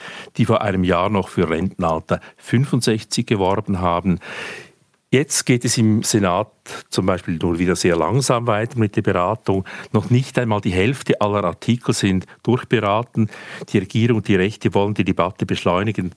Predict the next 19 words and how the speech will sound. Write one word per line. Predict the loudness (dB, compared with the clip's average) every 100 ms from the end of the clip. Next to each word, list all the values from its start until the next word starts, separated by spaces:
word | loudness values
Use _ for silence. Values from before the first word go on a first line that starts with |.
| -2
damit | 0 0
der | -2
Senat | -2 0 0 -2
das | -4 -2
Gesetz | -2 0 -2 -2 -6 -6 -16 -16 -10
zu | -2 0
Ende | 2 2 2
beraten | 2 0 -2 -4 -8
kann. | -2 -2 0
Damit | -2 0 -2 -2
hat | -4 0
er | -2 -2 -12 -20 -20 _ -20 -20 _
Zeit | -2 0 0 -2
bis | -2 0
Sonntagabend | -2 -2 -2 -2 -2 0
um | 2
Mitternacht | 0 0 0 0 -4 -6
und | -6 -4
dann | -2 -2